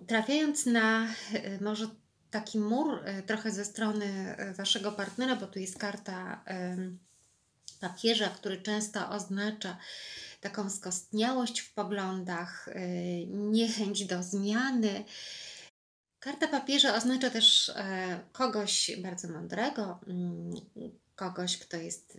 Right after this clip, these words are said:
dla nas mistrzem, ale jest to również karta wiary.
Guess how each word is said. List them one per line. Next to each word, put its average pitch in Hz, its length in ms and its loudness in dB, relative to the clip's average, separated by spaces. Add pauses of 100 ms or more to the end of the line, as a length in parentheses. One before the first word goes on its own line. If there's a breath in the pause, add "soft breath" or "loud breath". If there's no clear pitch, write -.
dla 180 180 -2
nas - 260 -2
mistrzem, 208 640 0 (580 loud breath)
ale 381 200 6
jest 359 160 6
to 269 60 2
również 240 340 4
karta 220 340 0 (120)
wiary. 180 440 0